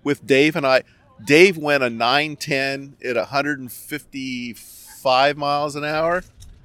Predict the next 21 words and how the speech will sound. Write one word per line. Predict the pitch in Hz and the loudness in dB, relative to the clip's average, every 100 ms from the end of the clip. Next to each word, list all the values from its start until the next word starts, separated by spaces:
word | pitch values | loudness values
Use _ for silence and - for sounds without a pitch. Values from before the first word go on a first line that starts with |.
| _ - | _ -2
or | 127 | 0
it | 120 | 0
was | 113 | -2
one | 120 165 | 0 0
fifty-six. | 156 165 147 131 - - 151 113 - - - _ _ _ - _ _ _ - | 0 -2 0 -4 -4 0 2 2 0 -16 -18 _ _ _ -20 _ _ _ -12
And | 120 | -6
then | 127 120 | -6 0
later | 131 147 131 | 2 2 2
on, | 131 139 123 | 0 0 -2
I | 107 135 | 0 2
got | 123 110 - | 2 0 0
back | 110 - | -4 -4
in | 107 | -10
the | 104 | -12
car, | - 104 107 110 | -6 -4 -2 -4
and | 95 104 | -6 -2
I | 117 | -2
went | 117 113 107 _ - | -2 -6 -8 _ -12
nine | 113 117 110 | -8 -6 -6
oh | 101 | -8
five | - - 135 127 104 92 90 | -6 -2 0 2 -2 -4 -10